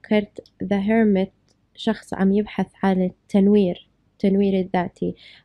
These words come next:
التنوير الروحاني. فهالشخص ممكن عم يلجأ حاليًا أيضًا مثلك، ممكن يكون عم يلجأ إلى التاروت، ممكن يكون عم يلجأ إلى الأبراج، أو أي إشي يخص، آم،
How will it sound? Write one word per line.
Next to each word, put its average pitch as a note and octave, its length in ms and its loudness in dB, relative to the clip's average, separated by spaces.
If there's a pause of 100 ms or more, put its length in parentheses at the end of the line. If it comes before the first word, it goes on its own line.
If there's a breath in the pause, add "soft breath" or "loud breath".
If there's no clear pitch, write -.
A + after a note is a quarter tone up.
التنوير G3 460 2
الروحاني. F#3 640 -2 (300 soft breath)
فهالشخص A3 520 -2
ممكن A3 360 2
عم F#3+ 240 0
يلجأ G#3 360 2
حاليًا G3 640 0
أيضًا G3+ 220 2
مثلك، G3+ 640 0
ممكن G3 320 0
يكون G3 240 0
عم F3+ 180 2
يلجأ F#3 360 0
إلى F3+ 120 0
التاروت، A3+ 720 4
ممكن G3+ 240 -4
يكون G3+ 240 -4
عم F#3 220 -4
يلجأ F#3+ 400 -4
إلى F#3 140 0
الأبراج، A3+ 760 2
أو G#3+ 220 4 (720 soft breath)
أي C4+ 300 6
إشي A#3+ 240 0
يخص، - 540 -2 (300)
آم، F#3 680 0